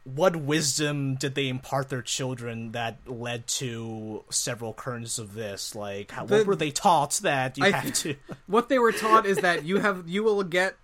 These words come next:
Speaker 2: your, you will have money no matter what. You will have a position at this company no matter what, because
Speaker 1: Uh-huh.
Speaker 2: Cho Hyun-ah continues to work for the Hanjin Transport Group, but specifically only in their hotel management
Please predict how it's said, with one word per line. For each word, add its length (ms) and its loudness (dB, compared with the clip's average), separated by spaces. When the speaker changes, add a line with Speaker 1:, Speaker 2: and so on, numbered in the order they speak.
Speaker 2:
your, 340 -2
you 200 0
will 160 4
have 320 2
money 240 0
no 100 -4
matter 240 -2
what. 320 0
You 80 -2
will 140 0
have 180 0
a 80 -4
position 400 -6
at 140 -8
this 120 -10
company 400 -6
no 140 -8
matter 260 -6
what, 300 -6
because 540 -2
Speaker 1:
Uh-huh. 260 2
Speaker 2:
Cho 20 -2
Hyun-ah 720 -2
continues 640 -4
to 120 -8
work 300 -4
for 100 -6
the 120 -4
Hanjin 440 -4
Transport 600 -6
Group, 360 -8
but 160 -4
specifically 640 -2
only 340 -4
in 140 -4
their 140 0
hotel 440 -4
management 680 -8